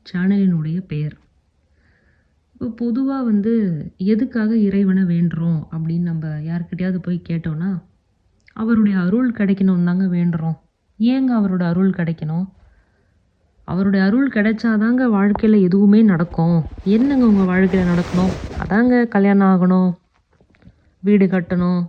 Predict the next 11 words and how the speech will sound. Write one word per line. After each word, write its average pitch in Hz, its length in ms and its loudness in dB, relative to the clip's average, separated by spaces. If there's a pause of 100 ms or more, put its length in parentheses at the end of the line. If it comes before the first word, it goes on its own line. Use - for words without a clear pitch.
குழந்தை 196 340 0
பிறக்கணும், 175 600 -4 (100)
நல்லா 190 320 0
படிக்கணும், 175 480 0
இதுதாங்க. 170 720 0 (120)
இது 180 140 -2
நடக்கணும்னா 208 540 2
இறைவனுடைய 202 580 4
அருள் 196 260 6
வேணும் 185 260 2
இல்லையா? 160 520 -2